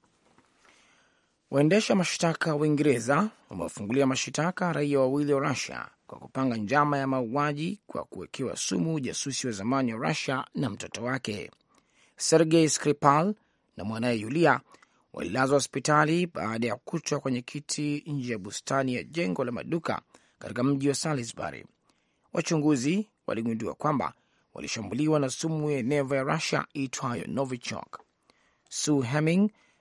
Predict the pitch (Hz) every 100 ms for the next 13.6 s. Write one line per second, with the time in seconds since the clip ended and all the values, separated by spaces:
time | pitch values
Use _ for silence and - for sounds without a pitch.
0 | - - 69 98 139 147 147 127 147 165
1 | 139 123 - 135 156 120 151 - - _
2 | - 123 95 - 156 151 143 - 123 120
3 | 147 147 151 120 104 120 - 90 - -
4 | 131 123 113 107 131 175 147 123 - _
5 | _ _ _ - 76 - 143 139 123 123
6 | 123 151 143 - 160 160 139 131 _ _
7 | _ _ - 98 120 120 165 165 156 -
8 | 147 110 - 87 58 _ _ _ _ 71
9 | 60 76 127 127 123 120 160 160 160 160
10 | 143 - _ _ _ 92 80 - 151 -
11 | 147 131 107 73 147 175 - 80 80 73
12 | - _ _ _ 90 - - 135 131 110
13 | 165 156 - 135 131